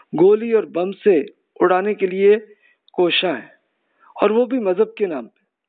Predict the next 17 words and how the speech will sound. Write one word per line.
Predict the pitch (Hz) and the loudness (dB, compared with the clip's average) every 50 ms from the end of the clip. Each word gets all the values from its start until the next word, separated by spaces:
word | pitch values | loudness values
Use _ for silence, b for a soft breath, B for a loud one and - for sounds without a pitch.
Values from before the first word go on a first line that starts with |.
| _ _ _ _ _ _ _ _ _ _ _ _ _ _ _ _ - | _ _ _ _ _ _ _ _ _ _ _ _ _ _ _ _ -6
क्या | 196 196 | -4 -2
ये | 185 185 214 226 | 0 2 0 0
भी | 214 247 | 0 -4
कुरान | - - 214 196 196 202 208 | 0 0 2 2 2 0 -4
से | 196 - 214 | -4 -6 -4
मोहब्बत | 208 180 147 139 160 196 190 - - | -4 -4 -4 -2 -2 -4 -4 -4 -4
का | 214 208 | -6 -4
तकाजा | 214 190 180 - 180 175 175 196 214 | -4 -4 -4 -2 -4 -2 -2 -4 -4
है? | 233 233 b b b b b _ _ | -6 -8 b b b b b _ _
इसका | 202 196 - - 233 220 | -10 -8 -4 -2 -2 -2
analysis | 196 180 170 170 165 - 208 202 - | -2 -6 -8 -8 -8 -8 -8 -6 -4
आप | 202 196 | -6 -6
खुद | - - - | -6 -8 -8
कर | - - 147 - | -4 -4 -4 -4
लें। | - 92 - - - _ _ _ _ _ _ _ _ _ _ B B B B B B B B B B B - | -6 -10 -18 -20 -20 _ _ _ _ _ _ _ _ _ _ B B B B B B B B B B B 0
भी | 226 277 269 | 2 2 2
अगर | 214 208 247 247 220 | 2 2 0 0 -2